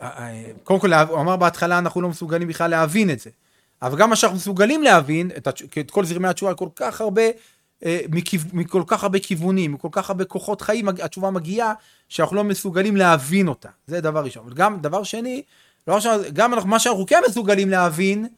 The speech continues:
כי אנחנו לא מסוגלים לבטא כמו שצריך. מרוב שה-, התשובה זה דבר כל כך רחב,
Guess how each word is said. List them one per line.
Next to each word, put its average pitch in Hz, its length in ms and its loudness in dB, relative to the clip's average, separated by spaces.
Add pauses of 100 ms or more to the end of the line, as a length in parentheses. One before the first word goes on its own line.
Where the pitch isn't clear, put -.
(500)
כי 185 100 -4
אנחנו 180 140 -2
לא - 20 -2
מסוגלים 180 340 -2
לבטא 151 400 -6
כמו 143 140 -10
שצריך. - 560 -18 (380)
מרוב 156 260 -2
שה-, 139 480 0 (280)
התשובה 143 400 -2
זה 156 120 -4
דבר 143 340 -2
כל 151 180 -4
כך 170 360 -2
רחב, 135 600 -4